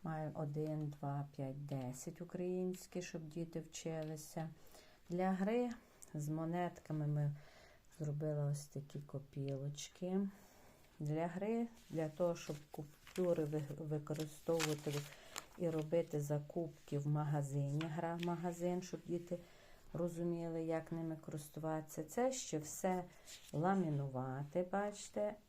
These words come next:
а потім ще це все вирізати. І забереться пару годин, щоб ці монетки вирізати, і щоб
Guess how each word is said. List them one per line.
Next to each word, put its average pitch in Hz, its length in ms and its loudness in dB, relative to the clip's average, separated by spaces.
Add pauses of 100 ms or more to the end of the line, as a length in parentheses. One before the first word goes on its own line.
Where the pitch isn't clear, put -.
(120)
а 185 180 2
потім 269 640 2
ще - 260 -6
це 143 200 -6
все 208 580 -2
вирізати. 151 880 0
І 139 140 -4
забереться 143 720 -4 (840)
пару 185 280 4
годин, 151 580 0
щоб - 240 -8
ці - 180 -4
монетки 165 680 0
вирізати, 185 720 0
і 156 360 -4
щоб - 300 -8